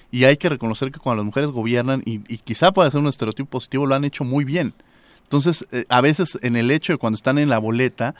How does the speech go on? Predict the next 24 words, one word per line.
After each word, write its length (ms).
eh, 380
cuesta 320
trabajo 340
que 120
de 60
alguna 260
manera 340
la 160
sociedad 480
en-, 160
cambiemos 500
y 60
entendámoslo 560
de 140
otra, 380
eh, 220
manera. 460
Mi 140
pregunta 500
en 80
concreto 580
es, 120
¿cómo 240
romper 460